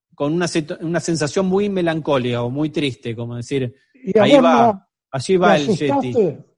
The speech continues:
Speaker 1: No, no,
Speaker 2: ¿Te
Speaker 1: me dio
Speaker 2: asustaste?
Speaker 1: ternura, me dio ternura. Es como que
Speaker 2: Ah, mirá
Speaker 1: lo que
Speaker 2: vos.
Speaker 1: pensaba era, "No va a sobrevivir con treinta grados de temperatura con ese traje de pelos en el Caribe".
Speaker 2: Mirá vos, mirá vos, eh.
Speaker 1: <laughs>
Speaker 2: Estás, este,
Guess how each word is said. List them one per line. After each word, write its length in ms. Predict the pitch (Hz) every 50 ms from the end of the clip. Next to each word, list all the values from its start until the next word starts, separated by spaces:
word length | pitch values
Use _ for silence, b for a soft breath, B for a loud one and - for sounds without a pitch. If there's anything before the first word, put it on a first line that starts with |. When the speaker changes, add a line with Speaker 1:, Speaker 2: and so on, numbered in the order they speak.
| _ _ _ _ _ _ _ _ _ _ _ _ -
Speaker 1:
No, 240 | 156 190 226 247 247
no, 80 | 262 254
Speaker 2:
¿Te 40 |
Speaker 1:
me 100 | 226 208 196
dio 80 | 233
Speaker 2:
asustaste? 240 | 226 - 233 220 214
Speaker 1:
ternura, 340 | 233 240 214 190 156 156 131
me 100 | 127 139
dio 120 | 156 175 175
ternura. 400 | 170 180 170 180 170 156 135 123
Es 60 | 120
como 200 | - 139 139 139
que 100 | 139 147 127
Speaker 2:
Ah, 260 | 214 220 220 214 208
mirá 200 | 202 208 208 226
Speaker 1:
lo 60 | 214
que 60 | 180
Speaker 2:
vos. 100 | 180 170
Speaker 1:
pensaba 460 | 180 180 165 165 233 226 226 220 214 196
era, 560 | 190 190 196 196 190 185 - - - - _ _
"No 160 | - 170 185
va 80 | 202 214
a 40 | 190
sobrevivir 680 | - 190 180 175 170 175 170 170 170 170 160 151 131
con 180 | 120 127 123 120
treinta 320 | 123 127 123 123 120 120
grados 360 | 117 120 123 123 127 120 120
de 60 | 120 113
temperatura 600 | 123 117 113 120 117 120 120 117 127 127 120 113
con 120 | 113 113 120
ese 160 | 117 - 117
traje 320 | 110 117 123 120 - -
de 100 | 113 113
pelos 580 | 110 113 113 110 107 107 104 101 _ _ _ _ _ _
en 100 | 101 104
el 80 | 107 107
Caribe". 400 | - 110 107 107 104 104 101 95 _ _ _ _ _ _ _ _ _ _ _ _ _ _ -
Speaker 2:
Mirá 220 | 254 226 262 285 254
vos, 500 | 202 170 160 135 139 180 - - - -
mirá 220 | 170 - 247 262
vos, 360 | 254 208 175 147 143 - - -
eh. 120 | - 175 -
Speaker 1:
<laughs> 800 | 370 370 - 254 - - - - - - 202 - _ - 180
Speaker 2:
Estás, 480 | - 165 - - - 233 240 202 - -
este, 560 | 214 170 - - 185 165 190 - - _ _